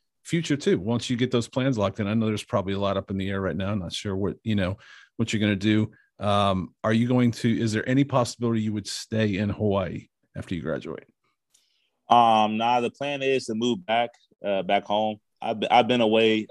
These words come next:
Speaker 2: I've been away for enough time. And so it's after, after I'm done here, I'm definitely gonna miss it.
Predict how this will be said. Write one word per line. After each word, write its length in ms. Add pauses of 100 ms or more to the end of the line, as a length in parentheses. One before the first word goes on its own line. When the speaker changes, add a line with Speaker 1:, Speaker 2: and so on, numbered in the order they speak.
Speaker 2:
I've 140
been 100
away 300
for 640
enough 340
time. 400
And 160
so 360
it's 300
after, 300
after 240
I'm 100
done 200
here, 180
I'm 340
definitely 320
gonna 160
miss 240
it. 180